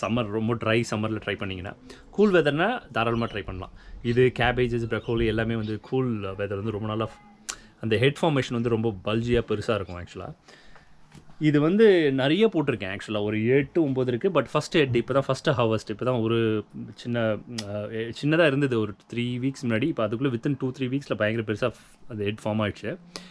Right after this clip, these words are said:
ஏன்னா சன், சன்லைட்டும் நல்லா இங்க டைரக்டா அடிக்குது. Plus cold வெதரும் இருக்கு. So, அதனால பியூட்டிஃபுல்லா வளர்ந்துருக்கு. ஒயிட் cauliflower தான் நிறைய பார்த்துருக்கோம்.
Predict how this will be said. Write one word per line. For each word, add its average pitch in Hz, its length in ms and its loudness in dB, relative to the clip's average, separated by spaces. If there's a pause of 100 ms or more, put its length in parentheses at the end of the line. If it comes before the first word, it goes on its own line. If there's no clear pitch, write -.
(160)
ஏன்னா 139 80 2
சன், 143 440 2
சன்லைட்டும் 160 380 2
நல்லா 131 240 2
இங்க 117 160 0
டைரக்டா 107 340 0
அடிக்குது. 104 440 -2 (400)
Plus 147 200 2
cold 143 280 6
வெதரும் 117 260 2
இருக்கு. 104 240 -4
So, 107 120 -2
அதனால 113 260 0
பியூட்டிஃபுல்லா 127 320 -4
வளர்ந்துருக்கு. 107 480 -2 (680)
ஒயிட் 180 360 2
cauliflower 139 520 0
தான் 151 120 2
நிறைய 120 260 4
பார்த்துருக்கோம். 101 460 -4